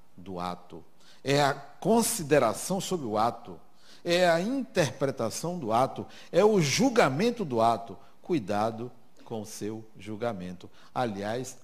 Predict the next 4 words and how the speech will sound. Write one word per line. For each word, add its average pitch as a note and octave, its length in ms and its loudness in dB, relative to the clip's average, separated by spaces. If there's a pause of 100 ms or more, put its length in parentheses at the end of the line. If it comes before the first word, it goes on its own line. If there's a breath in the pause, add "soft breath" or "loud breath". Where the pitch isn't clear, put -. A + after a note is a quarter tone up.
alguém A#2 340 -4
disse, F#2+ 440 -10 (300 soft breath)
"Não D3+ 600 -2 (300)
julgueis A#2 760 -4